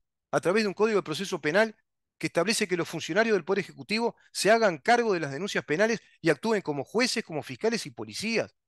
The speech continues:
bajo lo que llama esa ley la especialidad fiscal.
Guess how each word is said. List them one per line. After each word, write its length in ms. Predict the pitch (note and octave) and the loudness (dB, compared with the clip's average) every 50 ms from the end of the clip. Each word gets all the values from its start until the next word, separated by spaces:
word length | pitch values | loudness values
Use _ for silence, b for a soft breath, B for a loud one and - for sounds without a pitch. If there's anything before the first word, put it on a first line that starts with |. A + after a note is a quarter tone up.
| _ _ - | _ _ 0
bajo 220 | - C#3+ - D#3 D3 | 0 0 2 0 -2
lo 80 | C#3+ | 0
que 80 | C3+ C#3 | -2 0
llama 360 | - F3+ G3 G#3 G3+ F#3 D3+ b b b _ | 2 2 4 4 4 2 2 b b b _
esa 320 | - D3+ D#3+ - E3+ D#3 D3+ | -4 -2 0 2 4 4 6
ley 460 | D3 E3+ G3 G3 F#3+ G#3 A3 B3 - _ _ _ _ _ _ _ _ _ - | 6 6 6 6 6 4 2 -2 -10 _ _ _ _ _ _ _ _ _ -4
la 140 | C3+ C#3+ | -2 -2
especialidad 540 | C3 - - D3 - - C#3+ B2 C3 D3 E3+ | -2 -2 -4 -4 -2 -2 -2 0 0 0 0
fiscal. 460 | - - A2 - - G#3 F#3 C3+ F#2+ | 0 -4 -6 -2 0 0 0 0 -2